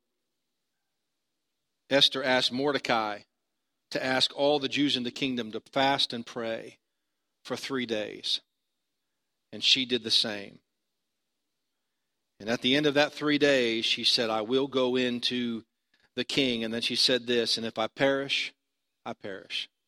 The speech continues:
She knew that she was literally taking her life into her hands. On many levels, she could be killed when she goes see the king. When the king finds out she's a Jew, she's part of the group that everybody wants to kill.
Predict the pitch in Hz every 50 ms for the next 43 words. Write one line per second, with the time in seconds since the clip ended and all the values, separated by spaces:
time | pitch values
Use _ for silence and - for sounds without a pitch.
0 | _ _ _ _ _ _ _ _ _ _ _ _ _ _ _ _ _ _ _ _
1 | _ _ _ _ _ - - - 160 156 151 147 151 160 156 147 139 127 117 107
2 | 117 123 - - 127 117 110 104 117 123 135 143 139 135 127 120 120 - 135 123
3 | - 127 113 113 113 110 113 120 120 117 - 123 117 120 120 120 107 113 113 110
4 | 107 - - - - - - _ _ _ _ _ _ _ _ _ _ _ _ _
5 | _ _ _ _ _ - 131 139 139 139 143 151 160 165 156 139 143 151 147 120
6 | 110 107 - - 147 - - 123 131 127 - - 147 143 139 123 135 135 - -
7 | 127 120 135 135 135 135 - - - 139 135 131 - 156 143 127 117 117 113 113
8 | - 147 143 143 123 135 135 135 127 139 135 135 - - - - - - - -
9 | 156 131 143 139 123 151 156 147 131 113 - - 127 123 117 - - 139 135 135
10 | 131 127 113 120 127 120 120 113 _ _ _ _ _ _ _ _ _ _ _ -
11 | 139 151 151 123 - 127 123 120 123 117 123 123 127 127 123 120 123 123 - -
12 | - 123 - - 151 147 - 107 _